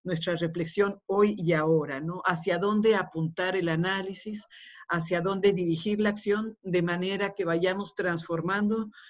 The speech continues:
esta realidad hacia la construcción de una nueva civilización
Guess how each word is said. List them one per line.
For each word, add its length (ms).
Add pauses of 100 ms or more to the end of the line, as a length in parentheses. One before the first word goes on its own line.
(340)
esta 320
realidad 680 (320)
hacia 380
la 160
construcción 560
de 80
una 140
nueva 280
civilización 1000